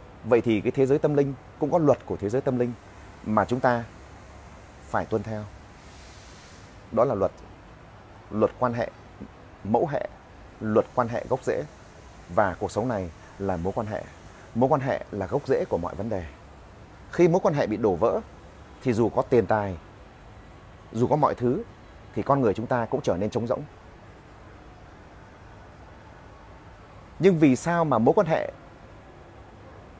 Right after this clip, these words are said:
bị mất kết nối, bị mâu thuẫn? Vì sao mà công việc sự nghiệp lại bị rối ren như vậy?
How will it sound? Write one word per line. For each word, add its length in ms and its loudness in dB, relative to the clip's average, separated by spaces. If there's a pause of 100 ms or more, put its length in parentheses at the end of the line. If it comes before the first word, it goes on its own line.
(1700)
bị 140 -2
mất 240 2
kết 140 4
nối, 260 2 (120)
bị 140 -2
mâu 180 4
thuẫn? 220 2 (580)
Vì 240 6
sao 320 -2 (360)
mà 160 0
công 160 6
việc 140 2
sự 100 0
nghiệp 180 0
lại 80 -2
bị 100 -6
rối 160 4
ren 140 0
như 100 -6
vậy? 120 -2